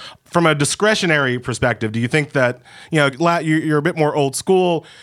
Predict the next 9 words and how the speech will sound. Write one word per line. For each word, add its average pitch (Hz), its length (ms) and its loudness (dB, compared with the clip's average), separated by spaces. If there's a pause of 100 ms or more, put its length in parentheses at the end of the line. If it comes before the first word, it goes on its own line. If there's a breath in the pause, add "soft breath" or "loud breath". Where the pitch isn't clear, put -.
(120)
You 127 340 0
certainly 170 380 -2
understand 135 500 -2
how 120 420 -2 (300)
critically 233 560 -2
important 127 500 -4
reputation 143 540 -4
management 98 440 -2
is. 90 260 -8